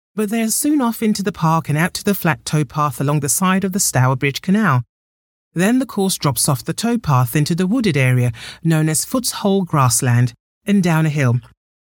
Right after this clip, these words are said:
which has been known to be a little muddy on occasion. Of course, what goes down then has to come back up again.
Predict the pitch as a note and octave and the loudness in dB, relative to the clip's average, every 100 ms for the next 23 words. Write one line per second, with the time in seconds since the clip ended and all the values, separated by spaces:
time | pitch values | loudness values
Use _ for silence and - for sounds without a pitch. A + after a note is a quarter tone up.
0 | _ A#3+ A3 A#3 A#3+ A#3+ B3+ C4+ G#3 E3 | _ -2 0 -2 -2 -2 -2 0 0 0
1 | D#3+ E3 D#3 F3+ A3 C4 A3+ F3 F#3 E3 | 0 -2 0 0 -2 0 0 0 0 0
2 | E3+ F3 D#3 C#3 C3 C3 - _ _ _ | 0 0 0 2 2 0 -4 _ _ _
3 | _ _ A3+ - E4 D4 E3 - _ - | _ _ -2 0 0 2 0 -2 _ -4
4 | E3+ C#3+ D3 D3 C4+ C#4 G3+ F#3 - D#3+ | -4 0 -2 0 -2 0 0 0 -2 -2
5 | C4+ G#3 D3+ D3 - C#3 C#3+ D3+ B3+ B3 | 0 0 0 -4 -2 0 0 -2 -2 -2
6 | C#3 B2+ A#2+ | 0 2 2